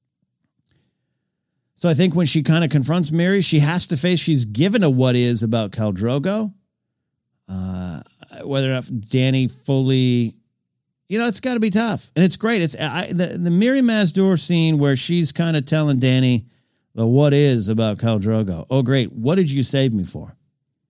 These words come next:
I'd already been raped three times. They burned my temple. They killed people that I knew and loved and healed. What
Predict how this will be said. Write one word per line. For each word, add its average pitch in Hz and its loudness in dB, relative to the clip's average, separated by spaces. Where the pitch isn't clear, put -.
I'd 87 -8
already 107 0
been 110 -2
raped 107 -4
three 120 -4
times. 117 -2
They 90 -8
burned 104 -2
my 127 0
temple. 107 -4
They - -12
killed 117 -4
people 113 -4
that 101 -2
I 98 0
knew 113 0
and 80 -4
loved 110 -2
and 92 -4
healed. 101 -2
What 110 -2